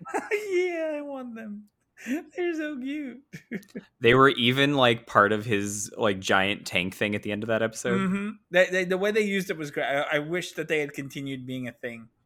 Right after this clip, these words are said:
Speaker 1: for, for the remainder of the show, but I guess there's just too much goat screaming that could get by, uh, <laughs> you know, writing staff. Overall, did you, did, did this show satisfy you?
Speaker 2: I don't know if satisfy is the word. I think it entertained me.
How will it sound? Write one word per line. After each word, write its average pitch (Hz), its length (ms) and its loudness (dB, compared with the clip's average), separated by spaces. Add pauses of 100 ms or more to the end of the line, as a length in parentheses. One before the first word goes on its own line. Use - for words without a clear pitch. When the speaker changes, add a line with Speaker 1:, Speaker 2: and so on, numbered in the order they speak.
(360)
Speaker 1:
for, 123 380 -6
for 127 160 -8
the 120 80 -8
remainder 120 360 -8
of 110 120 -10
the 110 80 -14
show, 101 280 -10
but 113 140 -10
I 113 80 -8
guess 113 220 -10
there's 117 280 -18
just - 280 -18
too - 140 -12
much 117 360 -14 (280)
goat 117 200 -8
screaming 110 480 -14 (1000)
that 139 260 -4
could 143 140 -8
get 131 180 -6
by, 117 300 -4
uh, 110 300 -10 (240)
<laughs> - 280 -20
you 156 180 -12
know, 151 100 0
writing 117 360 -8
staff. - 360 -14 (280)
Overall, 196 640 0
did 139 200 -8
you, 147 540 -4
did, 139 260 -14
did 139 160 -4
this 160 140 -2
show 156 260 -2
satisfy 123 600 -6
you? 50 240 -18 (500)
Speaker 2:
I 247 60 2
don't 440 200 6
know 214 80 8
if 131 100 0
satisfy 123 680 6
is 127 200 4
the 127 100 0
word. 123 300 4
I 107 140 4
think 135 300 2
it 110 160 4
entertained 107 800 -2
me. 78 380 -6